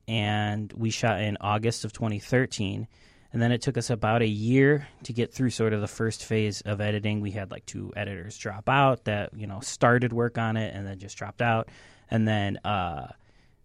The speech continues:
probably another year working with our final editor to get sort of the final cut of the movie, uh,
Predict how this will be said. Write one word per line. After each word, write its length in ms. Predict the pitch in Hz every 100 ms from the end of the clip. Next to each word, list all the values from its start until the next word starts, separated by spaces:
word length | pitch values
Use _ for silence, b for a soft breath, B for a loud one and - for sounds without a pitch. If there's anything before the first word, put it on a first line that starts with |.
| _
probably 640 | - 120 117 117 117 117
another 440 | 104 107 113 113 117
year 280 | 107 107
working 400 | 98 107 104 104
with 160 | 101 -
our 100 | 98
final 460 | - 135 139 113 80
editor 400 | 101 101 104 104
to 160 | -
get 260 | 104 - -
sort 220 | 113 101
of 80 | 98
the 80 | 98
final 320 | 107 98 98
cut 240 | - 104
of 80 | 101
the 80 | 98
movie, 560 | 101 101 101 101 104 -
uh, 440 | 104 101 98